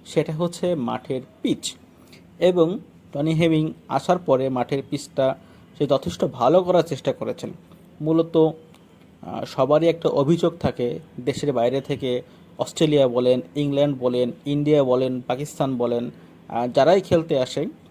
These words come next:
তারা যখন মিরপুরে এসে হেরে যায় তখন সে, তারা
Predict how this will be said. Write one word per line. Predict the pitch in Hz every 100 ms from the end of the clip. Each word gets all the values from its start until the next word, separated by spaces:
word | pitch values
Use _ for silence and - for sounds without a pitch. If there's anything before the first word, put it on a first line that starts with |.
| -
তারা | 135 139
যখন | 151 156 160
মিরপুরে | 156 139 143 - 151 147 -
এসে | 147 - 147 117
হেরে | 135 160
যায় | 160 120 156 220 - - -
তখন | - 156 160
সে, | 160 143 -
তারা | 123 131